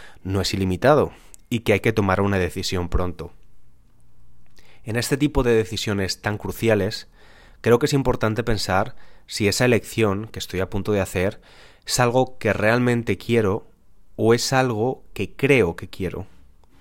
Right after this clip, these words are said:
Este segundo tipo viene más de una influencia externa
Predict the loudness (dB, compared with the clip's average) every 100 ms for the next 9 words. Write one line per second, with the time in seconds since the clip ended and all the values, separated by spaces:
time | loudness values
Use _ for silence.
0 | -20 -20 -20 -20 -18 -2 0 4 4 6
1 | 4 6 6 10 8 6 -4 -10 -10 -6
2 | -2 0 2 2 2 0 -2 -2 -2 -2
3 | -2 -2 0 0 -2 0 -2 0 0 -2